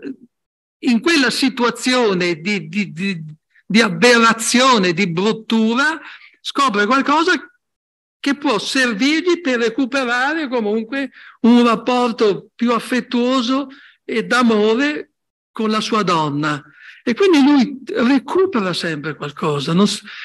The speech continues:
non si abbandona mai Calvino alla disperazione. Questo è il suo fondo, è il suo fondo, è il suo fondo illuministico.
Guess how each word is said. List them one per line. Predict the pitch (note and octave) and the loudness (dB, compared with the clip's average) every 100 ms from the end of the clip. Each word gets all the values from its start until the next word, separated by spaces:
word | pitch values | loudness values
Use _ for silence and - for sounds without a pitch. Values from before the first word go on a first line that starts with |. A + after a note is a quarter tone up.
| - - | -16 0
non | G#3 | 2
si | G3 B3 | 4 4
abbandona | G3+ G#3 A3+ C4 F#3 | 6 6 8 6 6
mai | F3 A#3 A3+ | 4 2 0
Calvino | E3+ D3+ D#3+ E3 D#3+ D3+ C#3+ C#3 C#3+ _ | -2 -4 -4 -4 -4 -4 -6 -10 -12 _
alla | - E3 | -4 -2
disperazione. | D3 D#3+ - E3 D3+ - F3+ D#3 D3 C3 - - - - | -2 -2 0 0 0 0 0 2 0 -4 -6 -18 -18 -4
Questo | - C#4+ C#4 | 0 2 2
è | |
il | - | 0
suo | - D3 | 0 0
fondo, | - D#3 D#3 D#3 C#3 C3 B2 _ _ _ _ _ _ _ | 0 -4 -2 -2 -4 -6 -12 _ _ _ _ _ _ _
è | - | -6
il | D#3 | -6
suo | - | -4
fondo, | D#3+ - D#3 D3+ D#3+ D3+ C#3+ C#3 C#3 A#2+ - | -4 -2 -2 0 0 0 -2 -2 -4 -6 -6
è | |
il | E3 | -6
suo | - | -4
fondo | E3 F3 E3 | -2 2 4
illuministico. | E3+ D#3+ E3 E3+ E3 C3+ - - E3 | 4 4 4 4 2 -2 -8 -10 -10